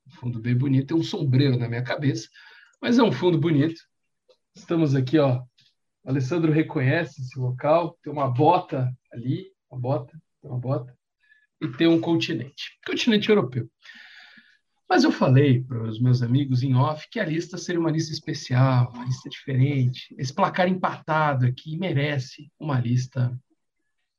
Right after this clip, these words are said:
tchá, diferente. Não tão diferente, mas, ah, vamos lá. Vamos começar logo de uma vez. O assunto é refugiado, pessoas buscando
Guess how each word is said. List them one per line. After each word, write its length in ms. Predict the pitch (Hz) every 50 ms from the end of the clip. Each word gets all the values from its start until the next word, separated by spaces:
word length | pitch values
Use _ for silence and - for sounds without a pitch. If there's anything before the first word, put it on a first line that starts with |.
| _ -
tchá, 440 | - - - - - - - - - _ - _ _ _ _ _ _ _ _ _
diferente. 480 | - - - - 131 120 120 120 123 - - _ _ _ _ _ _ _ _ _ _ - - - _ - - - - _ _ _ _
Não 300 | - 202 226 269 254 -
tão 220 | - 196 185 185 175
diferente, 720 | 160 - - 165 156 135 123 120 120 - - - - _ _ _ _ _
mas, 680 | - 156 160 160 160 165 165 165 165 160 160 165 - - _ _ _ _ _ _ -
ah, 500 | 160 160 156 156 156 156 151 151 156 - -
vamos 240 | 247 320 247 139
lá. 160 | 135 123 127 - -
Vamos 160 | - - 269
começar 360 | - 320 330 214 - - 202 180
logo 180 | 170 170 160
de 80 | 147 156
uma 160 | 147 131 120
vez. 280 | 120 147 165 165 151 147
O 220 | 156 147 139 135 131
assunto 340 | 131 127 - - 180 180 -
é 60 | 170
refugiado, 920 | 156 147 127 - 156 147 131 123 127 123 131 151 165 165 160 156 160 165 160 - - - - _ _ _
pessoas 340 | - 139 127 - 170 170 139
buscando 720 | 135 143 135 127 - - 156 151 139 139 135 127 120 117